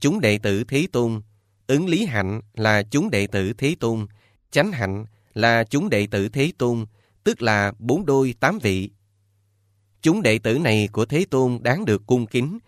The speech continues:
đáng được tôn trọng, đáng được đảnh lễ, đáng được chắp tay, là vô thượng phước điền ở đời. Này các tỷ kheo,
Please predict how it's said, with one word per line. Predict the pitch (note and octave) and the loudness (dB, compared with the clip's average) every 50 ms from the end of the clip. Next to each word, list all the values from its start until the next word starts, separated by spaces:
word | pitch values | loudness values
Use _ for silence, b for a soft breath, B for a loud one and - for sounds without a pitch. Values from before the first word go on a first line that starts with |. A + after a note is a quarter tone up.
| _ _ _ - | _ _ _ -2
đáng | B2 B2+ E3+ G#3+ A3 | -2 -2 -2 0 0
được | A2+ A2 G2+ G#2 G#2 | -2 -2 -2 -2 -2
tôn | D3 D#3 D3+ | -2 -2 -2
trọng, | - - G2 F#2 F#2 G#2 G#2+ b b b b b - | -2 -2 -2 -2 -2 -6 -10 b b b b b 0
đáng | - C3 F3 G#3+ F#3 | 2 2 2 2 2
được | A#2+ G#2+ G#2 G2+ | 0 0 0 0
đảnh | G#2+ G2+ G2+ C#3+ D3 | -2 -2 -2 0 0
lễ, | G#2 G2+ F#2+ G#2 D#3+ G3+ b b b b b | 0 0 0 -2 -6 -10 b b b b b
đáng | - A#2+ B2+ D#3+ G#3 | 0 0 0 0 0
được | F3 A2+ G#2 F#2+ G#2 - | 0 -2 -2 -2 -2 -4
chắp | D3+ E3 - _ | -4 -4 -4 _
tay, | - A#2+ B2 A#2+ A#2 G#2+ - _ _ _ _ _ _ _ _ - | -2 -2 -2 -2 -4 -6 -10 _ _ _ _ _ _ _ _ -4
là | G#2+ A2 A2+ A#2 A#2 A#2 | 0 2 4 4 2 2
vô | G#2+ C3 E3 E3+ D#3+ | 2 0 0 0 0
thượng | - A#2 G#2 G#2 G#2 A#2+ | 0 2 2 2 2 0
phước | - - G3 A#3+ - | -2 -2 -4 -4 -2
điền | C3+ A2 A2 G#2+ G2+ G2 | 0 0 0 0 0 -2
ở | - G2 G#2+ C#3+ | -2 -2 0 2
đời. | C#3+ G#2 G2+ G2 F#2+ F2 - _ _ _ _ _ _ _ _ _ _ _ _ _ _ _ _ - | 2 2 2 0 -2 -4 -8 _ _ _ _ _ _ _ _ _ _ _ _ _ _ _ _ -6
Này | G#2 G#2+ A2+ A2 A2 G#2 G#2 | 0 0 2 2 0 -2 -2
các | - E3 G3+ - | -2 -2 -2 0
tỷ | A2+ G#2 B2+ | 0 0 0
kheo, | D3 - B2+ B2 B2 B2 A2+ | -2 -2 -2 -2 -2 -2 -4